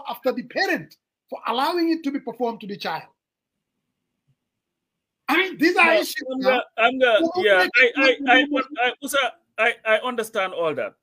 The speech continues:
Speaker 2: All I'm saying, Moine, the consent of the parent is important.
Speaker 1: Clearly.
Speaker 2: All right? But the parent too cannot be allowed to do anything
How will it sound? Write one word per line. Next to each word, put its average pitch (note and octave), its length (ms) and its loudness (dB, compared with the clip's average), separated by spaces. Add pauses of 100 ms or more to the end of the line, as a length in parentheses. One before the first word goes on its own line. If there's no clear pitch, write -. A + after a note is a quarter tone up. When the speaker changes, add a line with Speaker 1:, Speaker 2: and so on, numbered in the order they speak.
(440)
Speaker 2:
All G3 160 0
I'm B3+ 120 0
saying, G3 360 -8
Moine, D#3+ 380 -8 (600)
the D3+ 300 -10 (100)
consent A3 380 -6
of G3 160 -14
the E3+ 100 -14
parent E3 360 -12
is C#3+ 120 -18
important. D3 420 -14 (1400)
Speaker 1:
Clearly. C4+ 200 -4
Speaker 2:
All C#3+ 120 -4
right? G#3 180 -4 (580)
But G3+ 340 -2 (600)
the D#3 160 -4
parent G#3+ 400 0
too F#3+ 160 -10
cannot F#3+ 280 -10
be F#3+ 140 -12
allowed D#3 400 -4
to D#3 80 -14
do C#3+ 220 -8
anything E3+ 500 -10